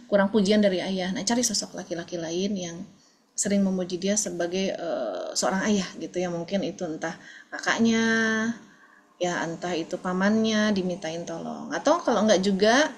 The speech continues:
ya, nanti, eh, kita bisa konsultasi ya kepada ahlinya gitu ya Bu Eni ya, kepada mungkin psikolog ya, terapis-terapis. Nah itu bisa, nanti ada terapi-terapi tertentu juga ya,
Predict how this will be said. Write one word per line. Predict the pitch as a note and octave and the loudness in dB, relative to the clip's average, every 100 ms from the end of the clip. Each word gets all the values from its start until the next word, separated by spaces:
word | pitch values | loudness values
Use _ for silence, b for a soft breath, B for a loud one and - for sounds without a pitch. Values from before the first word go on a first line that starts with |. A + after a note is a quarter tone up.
| - E3+ | -14 -12
ya, | E3+ G3+ B B B - | -12 -12 B B B -2
nanti, | G3 C4+ | 2 2
eh, | - F3+ F3 D#3 G2 C2+ D2 - | 2 0 0 -2 -4 -6 -8 -10
kita | - G3+ A#3 | -4 2 4
bisa | F#3+ F#3 G3+ - - | 4 0 -2 -4 -4
konsultasi | G3+ G#3 G3+ G3 G3 | -2 0 0 0 0
ya | D3 | -2
kepada | F3+ F3 D#3+ | -2 -4 -4
ahlinya | F#3 G3 F3+ F#3 F3 | -4 -2 -2 -2 -4
gitu | F3 | -4
ya | F3+ | -4
Bu | E3+ | -4
Eni | D#3+ F3 F3 | -4 -4 -4
ya, | E3 G3 | -4 -6
kepada | - C#3 D3+ D#3+ | -8 -8 -6 -6
mungkin | E3 F#3 - | -6 -8 -8
psikolog | - - F3 F3+ F3 E3+ E3+ F#3+ - | -8 -4 -2 -2 -2 -4 -4 -6 -12
ya, | E3+ G3 B B B B B - | -14 -14 B B B B B -10
terapis-terapis. | F3 F3 F#3 - E3+ D#3 - E3+ G#3+ B3 A#3+ | -6 -6 -6 -8 -6 -8 -6 0 4 4 0
Nah | C#3+ | -8
itu | D#3 | -6
bisa, | F3 E3 E3+ F#3 G#3+ | -6 -6 -4 -2 -2
nanti | G3 G3 G3+ | -4 -4 -2
ada | F3+ | -2
terapi-terapi | F3+ E3+ F3 F3+ E3+ E3+ F3 | -6 -8 -8 -6 -6 -6 -6
tertentu | F3 E3 D#3+ D#3+ | -6 -8 -10 -8
juga | D#3+ D#3+ D3+ - _ | -10 -10 -12 -12 _
ya, | D#3+ | -10